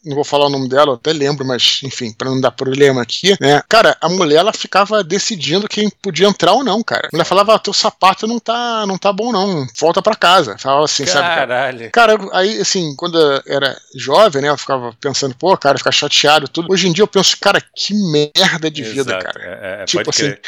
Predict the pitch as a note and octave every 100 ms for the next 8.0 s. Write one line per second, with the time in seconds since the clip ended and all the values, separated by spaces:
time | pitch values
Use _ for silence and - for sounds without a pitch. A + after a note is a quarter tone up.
0 | - F3 - - G3+ G#3 F#3+ - F#3 -
1 | E3+ - - F#3+ G#3+ - F#3+ E3 C#3 C3
2 | F#3+ G#3 D#3 A3+ - - - - - C3
3 | C#3 A2 A#2 D3+ - - - D#3+ - C#3+
4 | D#3+ D#3+ - - D3+ C#3 - D#3 - -
5 | F3+ G#3+ D3 B2+ F3 - - B2+ A2+ A1+
6 | - - - C#3+ C3+ A#2+ G#2+ A2+ - G2+
7 | - G2+ A2 F#3+ F3 D#3 G3 C#3+ G3 G#3+